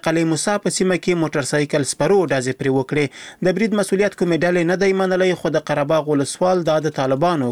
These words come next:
کار بولي. بل لور ته د پکتیا چارواکي وایي مرکز ګردیز کې نن یوې چاودنې پنځه تنه ټپیان کړل.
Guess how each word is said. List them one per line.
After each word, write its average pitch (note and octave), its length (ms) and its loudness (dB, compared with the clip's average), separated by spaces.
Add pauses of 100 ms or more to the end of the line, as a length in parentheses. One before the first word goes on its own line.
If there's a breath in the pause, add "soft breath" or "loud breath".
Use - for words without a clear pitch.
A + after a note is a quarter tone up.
(140)
کار B2 240 -2
بولي. C#3 180 2 (420 loud breath)
بل A3 180 2
لور G#3 180 0
ته G3+ 180 0
د F#3+ 160 0
پکتیا G3 400 0
چارواکي F#3 420 0
وایي F3+ 240 4
مرکز E3 380 -2
ګردیز D#3+ 420 2
کې F3+ 100 0 (120)
نن F3+ 160 2
یوې D#3 140 2 (120)
چاودنې E3+ 400 0
پنځه D#3 240 0 (140)
تنه F3+ 200 0 (140)
ټپیان C3+ 400 -2
کړل. D3+ 180 0